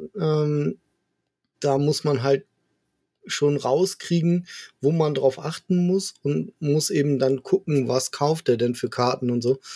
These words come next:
Ähm, das fand ich eingangs ein bisschen holprig, muss ich sagen.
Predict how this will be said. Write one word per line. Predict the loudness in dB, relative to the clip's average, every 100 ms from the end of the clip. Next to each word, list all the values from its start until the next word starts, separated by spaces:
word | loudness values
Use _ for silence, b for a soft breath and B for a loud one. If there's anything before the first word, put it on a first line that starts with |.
| B B B B 0
Ähm, | 2 2 0 -2 -4 -12 -4
das | 0 0 0 -8
fand | -6 0 0 0
ich | -2 -2 -2 -10 -12 -4
eingangs | 0 2 2 2 2 0 -2 -6
ein | -2 0
bisschen | 2 0 2 0 0 -2 0
holprig, | 0 0 -8 -14 -8
muss | -6 -4
ich | -6
sagen. | -2 -2 -2 -4